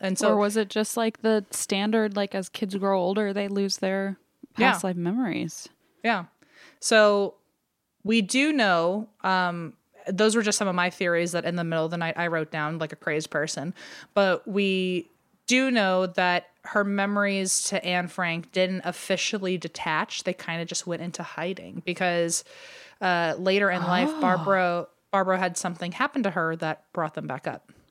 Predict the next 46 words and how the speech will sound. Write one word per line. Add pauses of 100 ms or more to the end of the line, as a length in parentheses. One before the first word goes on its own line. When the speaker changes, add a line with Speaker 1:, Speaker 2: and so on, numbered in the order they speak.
Speaker 2:
Oh,
interesting.
So
they
were
more,
like, (200)
now
repressed. (320)
Speaker 1:
Yeah.
So,
n-,
so
then
that
gives
me,
like, (280)
secondary
questions
where
I'm
like,
okay,
Speaker 2:
Mm-hmm.
Speaker 1:
well,
if
it
wasn't
the
situation
where (340)
you're
a
kid
and
the
fate
and
the
feelings
or
the
memories
go
away,